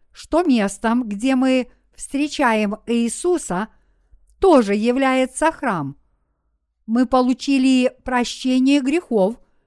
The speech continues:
у жертвенника всесожжения, где Господь принес вечную жертву за наши грехи. Благодаря Евангелию мы очистились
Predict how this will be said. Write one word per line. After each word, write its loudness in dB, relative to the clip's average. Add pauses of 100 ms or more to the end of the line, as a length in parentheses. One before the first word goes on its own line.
(280)
у 2
жертвенника 0
всесожжения, -2 (640)
где -2
Господь -2 (440)
принес 0 (100)
вечную -2
жертву -2 (400)
за 0
наши -2
грехи. -4 (1120)
Благодаря 2
Евангелию 0 (340)
мы 4
очистились -4